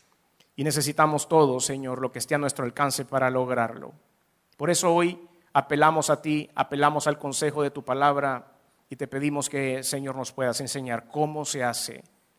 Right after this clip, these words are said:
Ayúdanos. Muchos de nosotros necesitamos, Señor, esta guianza. Y hay muchas personas acá también que están desesperadas. Desesperadas porque tienen que vivir con personas que no pueden controlarse.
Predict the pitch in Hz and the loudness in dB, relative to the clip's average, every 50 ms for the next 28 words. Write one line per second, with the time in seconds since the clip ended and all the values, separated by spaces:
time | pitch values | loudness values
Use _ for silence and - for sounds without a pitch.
0 | _ _ _ - 117 123 117 143 147 131 131 123 120 131 131 123 - - - - | _ _ _ -8 -6 -4 -4 -4 -4 -4 -4 -6 -6 -8 -10 -8 -6 -6 -6 -6
1 | - - - - - - _ _ _ _ _ _ - 143 151 - 139 135 135 131 | -6 -8 -10 -12 -16 -20 _ _ _ _ _ _ -10 -10 -8 -6 -6 -6 -6 -6
2 | 127 - - 143 - - 139 120 135 135 120 - 135 117 - - 139 - _ - | -4 -4 -4 -4 -4 -4 -6 -6 -4 -4 -4 -4 -4 -4 -6 -6 -8 -6 _ 2
3 | 156 151 147 151 151 156 147 - 170 151 139 123 113 107 - - _ _ _ _ | 4 6 6 4 2 -2 -4 -4 -4 -4 -6 -6 -10 -12 -14 -20 _ _ _ _
4 | _ _ _ _ _ _ _ _ _ _ _ _ _ _ _ _ _ _ _ _ | _ _ _ _ _ _ _ _ _ _ _ _ _ _ _ _ _ _ _ _
5 | - 139 135 - - - 147 135 127 120 113 120 - - _ _ _ _ _ 120 | -8 -8 -8 -6 -2 0 0 2 2 2 0 -2 -6 -14 _ _ _ _ _ -6
6 | 131 139 139 139 139 123 - - 131 65 60 - - _ _ _ _ _ _ _ | -4 -2 -2 -2 -2 -4 -6 -6 -6 -6 -8 -10 -16 _ _ _ _ _ _ _
7 | _ _ _ _ _ _ _ _ _ - 147 156 156 165 170 175 170 - 165 147 | _ _ _ _ _ _ _ _ _ 0 2 4 4 2 0 -2 -2 -2 -4 -4
8 | - 170 156 139 - 170 165 165 160 160 160 156 - 160 160 - 147 143 143 147 | 0 0 0 0 2 2 2 4 4 2 2 2 4 2 2 2 0 -4 -2 -2
9 | 147 139 123 113 127 113 - - 143 139 135 135 135 120 - 131 - - 143 139 | -2 -2 -2 -4 -8 -6 -2 -2 0 0 0 -2 -2 -2 -2 -4 -4 -2 0 2
10 | 139 131 113 117 - - - - - - - - - _ _ _ _ _ _ _ | 4 4 2 0 -4 -8 -8 -8 -8 -8 -10 -12 -14 _ _ _ _ _ _ _
11 | _ _ _ _ _ _ - 131 123 151 139 - 156 156 170 170 165 160 - 170 | _ _ _ _ _ _ -8 -4 -4 -4 -4 -2 2 4 6 6 6 4 0 -4
12 | 151 147 139 - 165 175 180 175 156 135 143 143 139 139 139 151 170 165 151 - | -6 -6 -4 -2 0 2 2 2 0 -2 -4 -4 -2 -2 0 2 2 2 2 0
13 | 147 131 - 131 131 127 - 165 160 156 139 127 120 - - 135 139 135 - - | -6 -6 -4 -6 -4 -4 -2 0 0 0 -2 -4 -6 -8 -8 -8 -8 -6 -2 0
14 | 156 143 135 131 - - 135 127 - 131 127 139 143 139 135 117 - - 123 131 | 0 0 0 -2 -8 -10 -10 -10 -8 -6 -4 0 0 0 -2 -2 -8 -10 -10 -12
15 | - | -16